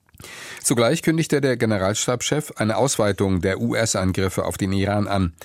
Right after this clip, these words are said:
Im Pentagon wurde ferner darauf verwiesen, dass Berichte über einen amerikanischen Beschuss einer Mädchenschule im Süden des Iran geprüft würden.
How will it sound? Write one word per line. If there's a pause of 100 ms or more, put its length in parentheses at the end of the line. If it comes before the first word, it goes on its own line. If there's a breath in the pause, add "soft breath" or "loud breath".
(360 loud breath)
Im
Pentagon
wurde
ferner
darauf
verwiesen,
dass
Berichte
über
einen
amerikanischen
Beschuss
einer
Mädchenschule
im
Süden
des
Iran
geprüft
würden.